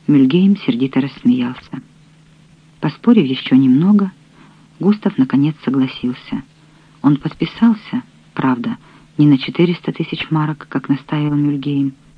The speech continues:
а только на двести. Мюльгейм облегчённо вздохнул. Наконец-то он хоть частично обеспечил своего чудаковатого друга. Густав подписал доверенность, которую Мюльгейм заранее заготовил.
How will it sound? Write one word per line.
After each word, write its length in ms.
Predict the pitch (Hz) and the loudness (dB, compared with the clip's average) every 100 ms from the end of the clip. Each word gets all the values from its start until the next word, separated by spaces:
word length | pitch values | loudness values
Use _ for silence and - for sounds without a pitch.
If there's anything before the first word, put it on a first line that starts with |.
| - | -10
а 120 | 131 | -4
только 280 | 208 208 135 | 0 0 0
на 120 | 131 | -2
двести. 520 | 123 123 - - - - _ _ _ _ 143 | 0 -2 -4 -12 -14 -14 _ _ _ _ 0
Мюльгейм 480 | 135 131 185 202 208 | 2 2 0 -2 -2
облегчённо 540 | 127 123 - 127 139 | -2 -2 -4 -2 -2
вздохнул. 500 | 135 127 131 240 247 - _ _ _ _ _ _ _ _ _ - | -2 -6 -8 -6 -8 -8 _ _ _ _ _ _ _ _ _ -4
Наконец-то 800 | 139 147 156 170 _ - 160 151 _ _ _ - | -4 -2 -6 -8 _ -14 -14 -14 _ _ _ -4
он 160 | 156 | -4
хоть 240 | - - - | -2 -8 -10
частично 680 | - 151 - 226 - - | -12 -8 -4 -4 -2 -6
обеспечил 560 | 131 135 - 185 196 202 - | -4 -6 -2 -2 -2 -6 -6
своего 240 | 123 131 | -2 -2
чудаковатого 720 | 127 160 151 123 139 151 123 | -2 -6 -6 -4 -4 -6 -4
друга. 420 | 120 131 127 131 - _ _ _ _ _ _ _ _ _ _ _ _ - | -2 -2 -2 -4 -12 _ _ _ _ _ _ _ _ _ _ _ _ -6
Густав 420 | 156 226 - 208 | 2 2 2 -6
подписал 500 | - - 120 - 180 | -4 -6 -6 -4 -2
доверенность, 600 | 143 123 131 131 127 - | 0 2 2 2 0 -2
которую 360 | - 123 135 135 | -8 -4 2 4
Мюльгейм 420 | 131 127 165 196 | 6 4 2 0
заранее 400 | 139 127 135 139 | 0 0 0 -2
заготовил. 640 | 139 131 - 120 120 139 | -6 -8 -6 -8 -8 -10